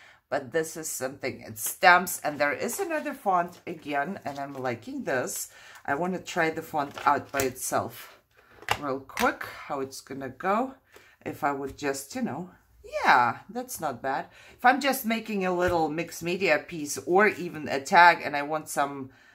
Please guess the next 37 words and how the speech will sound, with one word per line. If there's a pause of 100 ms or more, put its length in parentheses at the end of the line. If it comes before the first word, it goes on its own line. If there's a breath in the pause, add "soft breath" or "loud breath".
(120)
some
cute
background,
not
cute,
but,
you
know, (560 soft breath)
I
could
totally
stamp
this
as
a, (180)
as
a
background,
and
I
like
this. (320 loud breath)
And
one
of
them
has
a
stamp,
and
this, (200)
this
one (160)
is
a
stamp,
I